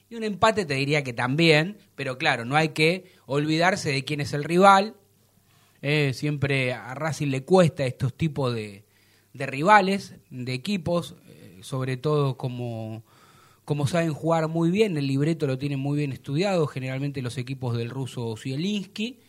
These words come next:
A Racing generalmente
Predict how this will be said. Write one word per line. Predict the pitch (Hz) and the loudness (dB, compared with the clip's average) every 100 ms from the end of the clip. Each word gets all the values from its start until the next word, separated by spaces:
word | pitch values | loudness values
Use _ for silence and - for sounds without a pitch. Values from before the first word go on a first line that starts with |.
| _ - - | _ -20 -10
A | - 123 | -4 0
Racing | 151 147 156 147 135 127 104 135 | 0 0 0 0 0 -4 -8 -14
generalmente | - 143 147 156 151 160 165 175 165 135 | -6 -2 0 0 0 -2 0 0 0 -2